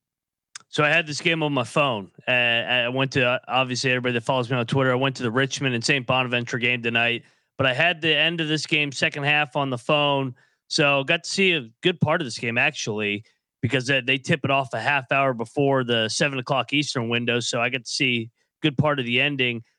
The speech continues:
I thought Xavier was really good down the stretch. I mean, everybody made a big deal out of, uh, Fremantle being out, but, I mean, they just went small ball with Jones at the four, and, man, that Xavier's tough in that bill. Yeah, you can make an argument that we should have covered, or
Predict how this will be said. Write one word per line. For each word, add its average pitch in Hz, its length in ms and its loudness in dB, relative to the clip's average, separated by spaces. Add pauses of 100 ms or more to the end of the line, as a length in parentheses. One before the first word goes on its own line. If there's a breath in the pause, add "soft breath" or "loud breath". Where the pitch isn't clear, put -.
(140)
I 190 80 2
thought 233 220 0
Xavier 196 400 2
was 147 180 0
really 170 160 4
good 151 220 0
down 170 180 0
the 143 60 -6
stretch. 151 440 -2
I 139 60 2
mean, 139 220 0
everybody 151 400 0
made 143 200 0
a 127 40 -8
big 127 200 -2
deal 139 220 2
out 131 160 2
of, 120 180 -2
uh, 113 220 2
Fremantle 151 580 0
being 147 240 0
out, 151 300 0
but, 135 240 0 (260)
I 143 60 -2
mean, 160 100 2
they 175 120 0
just 190 200 -4
went 196 160 0
small 165 360 2
ball 190 320 2
with 135 120 -2 (140)
Jones 151 320 0
at 170 80 -2
the - 80 -12
four, 151 420 2
and, 131 280 0 (840)
man, 202 160 2
that 226 240 -2
Xavier's 247 380 0
tough 226 260 2
in 214 60 -2
that 165 180 0
bill. 165 180 4
Yeah, 147 180 2
you 175 180 -2
can 226 120 -4
make 185 200 2
an 156 80 0
argument 147 300 2
that 135 120 2
we 131 100 0
should 139 200 2
have 123 100 -4
covered, 135 380 2
or 135 400 2